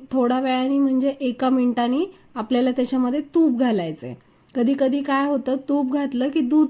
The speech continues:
फाटतं, तर ते दूध फाटू नये म्हणून आपल्याला थोडंसं एक मिनटं थांबायचं आहे गॅस बंद करून आणि मग तूप घालायचं आहे आणि तूप त्याच्यामध्ये थोडंसं हलवून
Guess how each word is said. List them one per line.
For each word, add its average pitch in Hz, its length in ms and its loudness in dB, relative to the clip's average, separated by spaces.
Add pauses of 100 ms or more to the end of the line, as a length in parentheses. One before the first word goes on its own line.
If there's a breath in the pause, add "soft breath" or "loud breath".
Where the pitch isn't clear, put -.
(100)
फाटतं, 220 440 -4 (580 soft breath)
तर 262 200 0
ते 302 80 2
दूध 285 280 0
फाटू 311 420 0
नये 277 240 0 (340 soft breath)
म्हणून 262 360 4
आपल्याला 262 460 0 (120)
थोडंसं 302 600 0 (580)
एक 269 240 0
मिनटं 294 320 2
थांबायचं 269 580 0
आहे 254 160 -2
गॅस 233 320 -2
बंद 240 240 0
करून 247 320 -2 (120)
आणि 262 180 0
मग 294 320 2
तूप 240 220 2
घालायचं 175 480 -2
आहे 135 60 -10 (500 soft breath)
आणि 226 200 0 (100)
तूप 277 220 -2
त्याच्यामध्ये 262 600 0
थोडंसं 262 440 0
हलवून 262 440 0